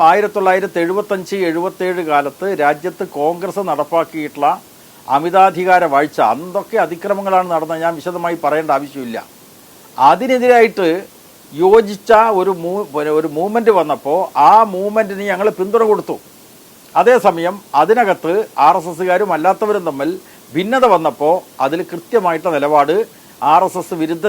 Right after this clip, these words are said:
ശക്തികൾക്കൊപ്പം നിന്നു. പിൽക്കാലത്തും ആർ എസ് എസിനോട് ഞങ്ങൾ അതേ നിലപാട് തന്നെയാണ് സ്വീകരിച്ചത്. മുഖ്യമന്ത്രി എന്ന് പറഞ്ഞല്ലോ, കേരളത്തിൽ ഇരുന്നൂറിലധികം സി പി എമ്മിൻ്റെ സഖാക്കളെ ആർ എസ് എസുകാർ കൊലപ്പെടുത്തിയിട്ടുണ്ട്.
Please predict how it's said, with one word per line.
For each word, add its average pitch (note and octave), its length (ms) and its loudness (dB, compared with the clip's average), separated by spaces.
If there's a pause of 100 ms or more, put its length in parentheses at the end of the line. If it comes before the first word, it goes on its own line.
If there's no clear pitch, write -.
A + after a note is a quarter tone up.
ശക്തികൾക്കൊപ്പം D#3+ 680 -6
നിന്നു. A#2 200 -10 (1160)
പിൽക്കാലത്തും A#3+ 680 2 (280)
ആർ G#3+ 120 6
എസ് F#3+ 140 -4
എസിനോട് G3+ 320 0 (100)
ഞങ്ങൾ F#3+ 220 -4 (100)
അതേ F#3 160 0 (140)
നിലപാട് F3 400 2
തന്നെയാണ് E3 340 -4
സ്വീകരിച്ചത്. B2+ 480 -8 (540)
മുഖ്യമന്ത്രി F#3+ 500 -4
എന്ന് G3 160 -4
പറഞ്ഞല്ലോ, F3 360 -2 (160)
കേരളത്തിൽ F3 440 -4 (520)
ഇരുന്നൂറിലധികം F#3 800 -2 (120)
സി F3+ 100 -8 (120)
പി G3+ 160 -12
എമ്മിൻ്റെ F#3 280 -6
സഖാക്കളെ F3 440 -2 (100)
ആർ E3 100 0
എസ് D3+ 140 -10
എസുകാർ D#3 260 -4 (120)
കൊലപ്പെടുത്തിയിട്ടുണ്ട്. C3+ 720 -12